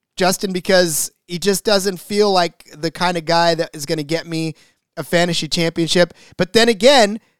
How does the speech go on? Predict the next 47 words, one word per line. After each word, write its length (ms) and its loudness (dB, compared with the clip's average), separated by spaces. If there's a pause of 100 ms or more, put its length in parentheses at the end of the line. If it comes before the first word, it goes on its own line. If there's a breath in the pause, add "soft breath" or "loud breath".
(140)
you 140 0
know, 340 2
uh, 120 -6
you 180 -2
know 220 6
our, 240 6
our 180 4
love 320 2
for 300 2
the 360 -2
X 200 -2
F 180 -2
L's 300 0
Donald 340 0
Parham, 520 0
right? 200 -4
The 100 -6
world 220 -2
champion, 460 -4
or 160 -2
he 120 -4
wasn't 260 -4
actually 240 -16
the 40 -14
world 120 -18
champion, 300 -18
but 100 -18
he 80 -14
was, 180 -6 (320 soft breath)
he 100 -2
was 100 0
close. 240 -6
He 100 -2
played 220 -2
on, 160 -6
in 200 -12
Dallas. 360 -10 (280 soft breath)
Um, 460 0 (640)
but 140 2
yeah, 180 2
we 100 -4
love 220 0
Donald 260 2
Parham, 380 4
but 180 -6 (240)
even 300 -4
still, 480 2